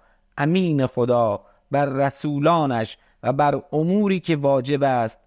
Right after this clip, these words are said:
اطاعت او در آن، خاتم بر آنچه گذشته و راهگشای آنچه خواهد آمد، و چیره بر همهٔ آنها، و سلام و رحمت برکات الهی بر او باد.»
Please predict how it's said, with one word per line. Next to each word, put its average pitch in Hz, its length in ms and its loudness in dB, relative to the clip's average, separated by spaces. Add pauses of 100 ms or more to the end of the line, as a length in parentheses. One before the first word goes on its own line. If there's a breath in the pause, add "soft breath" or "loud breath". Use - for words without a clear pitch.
(140)
اطاعت 147 580 -2
او 143 300 -4
در 110 300 0
آن، 104 340 -4 (600)
خاتم 123 580 0
بر 123 140 2
آنچه 131 360 -2
گذشته 131 760 -2 (300 soft breath)
و 131 100 0
راهگشای 135 960 0
آنچه 147 440 -2
خواهد 135 640 -2
آمد، 107 400 -2 (500)
و 120 120 0
چیره 120 460 -2
بر 117 240 -2
همهٔ 131 540 -2
آنها، 104 580 -2 (600)
و 104 100 0
سلام 113 680 0
و 113 40 -2
رحمت 147 520 -2
برکات 147 760 -2
الهی 110 800 -2 (160)
بر 101 320 -6
او 160 160 0
باد.» 95 360 -6